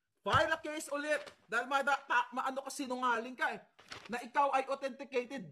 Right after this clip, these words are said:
Bangag. File a case. Tapang-tapang, mga hiyudi puta ka mo. Mga linti ka mo, nami pang unghilaon ang inyong mga itlog.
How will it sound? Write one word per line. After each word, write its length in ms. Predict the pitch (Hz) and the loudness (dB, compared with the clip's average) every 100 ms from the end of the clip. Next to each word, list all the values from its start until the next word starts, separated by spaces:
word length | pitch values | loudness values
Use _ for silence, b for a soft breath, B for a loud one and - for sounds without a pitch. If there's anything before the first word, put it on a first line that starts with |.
| 131 | 4
Bangag. 400 | 254 233 262 190 160 - _ _ _ | 6 6 2 0 -12 -18 _ _ _
File 240 | - 311 349 | 2 4 4
a 80 | |
case. 560 | 359 403 254 - - - _ _ _ _ _ _ _ _ - | 0 -2 -2 -8 -16 -18 _ _ _ _ _ _ _ _ 2
Tapang-tapang, 880 | 285 226 226 190 - 208 180 175 170 | 4 4 2 -8 -2 0 0 -2 -6
mga 320 | 180 180 175 | -4 -4 -4
hiyudi 320 | 180 185 190 | -4 -4 -4
puta 480 | 190 185 151 - 160 | -6 -6 -6 -4 -6
ka 160 | 156 | -4
mo. 160 | 165 233 - - _ _ _ _ _ _ _ 185 | -4 -4 -6 -12 _ _ _ _ _ _ _ -2
Mga 120 | 202 | -2
linti 340 | 226 202 - 196 | 0 -4 -4 -6
ka 80 | 196 | -4
mo, 160 | 190 233 | -4 -2
nami 240 | 202 190 | -2 -2
pang 160 | 202 190 | -6 -8
unghilaon 1040 | 202 190 196 196 196 202 202 196 175 170 185 | -10 -12 -12 -10 -8 -6 -4 0 2 0 -4
ang 120 | 185 | -6
inyong 240 | 185 180 180 180 | -8 -6 -6 -6
mga 80 | |
itlog. 560 | 180 - 196 277 254 139 | -10 -6 2 2 2 -6